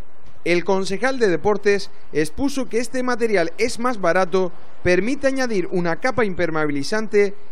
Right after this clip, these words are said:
y si en el futuro hay fugas u otro problema en la piscina, será más fácil de arreglar con este tipo de suelo, ya que solo habrá que vaciar la piscina,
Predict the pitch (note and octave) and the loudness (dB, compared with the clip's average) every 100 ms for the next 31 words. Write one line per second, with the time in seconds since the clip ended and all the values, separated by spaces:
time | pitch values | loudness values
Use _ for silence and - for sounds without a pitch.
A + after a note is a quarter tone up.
0 | - F3 E3 F#3 F#3 F3+ F#3+ G3+ C#4 G3+ | -4 -2 -2 0 0 0 -2 0 4 4
1 | G3 G#3+ G3+ F#3+ - - - F3+ A#3 A#3 | 4 2 2 2 -2 -4 -2 2 4 4
2 | A#3+ F3 F3+ A3+ B3 F#3+ D#3+ D3+ D#3 G3+ | 2 2 2 2 0 2 0 0 -2 0
3 | F#3 F3 - - - F#3 F#3 A#3 B3 - | 0 -2 -4 -4 -2 2 4 4 2 0
4 | A#3+ B3 A#3 F3+ E3+ D#3 D#3+ G3 F#3 - | 0 0 0 2 2 2 2 2 0 -4
5 | - - E3+ A3+ B3 G3 F#3 A#3+ C4 B3 | -4 2 2 2 0 0 2 -2 0 0
6 | - A#3+ F#3+ B2 G#2 - C3 F3+ F3+ F3+ | 0 4 4 4 0 -4 0 2 2 0
7 | F3 C4+ C4 B3 G3+ E3 E3 E3 B3 C4 | 2 2 4 0 0 0 0 0 0 2
8 | G3 D#3 D3+ G#3 G#3 F#3+ | 2 0 -2 0 0 0